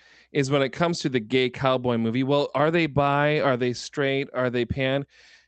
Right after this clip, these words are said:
It, they are the two people that are in the relationship, and the only people whose business of their sexuality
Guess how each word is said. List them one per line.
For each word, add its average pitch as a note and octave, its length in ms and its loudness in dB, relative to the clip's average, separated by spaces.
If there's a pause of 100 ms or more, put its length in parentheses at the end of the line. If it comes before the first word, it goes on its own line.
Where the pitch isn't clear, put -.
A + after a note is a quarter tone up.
(200)
It, E3 280 0
they D#3+ 260 0
are A3+ 120 2
the G3+ 100 2
two F#3+ 220 -4
people E3 340 -2
that C#3 160 2
are C3 220 2
in B2+ 160 0
the B2 100 0
relationship, D3 840 -2 (140)
and C#3 380 0 (100)
the C#3 160 -2
only E3+ 200 0
people F3+ 340 -6
whose C#3 180 -2
business C#3+ 520 -2
of A#2+ 380 -2
their B2 180 -4
sexuality B2+ 840 0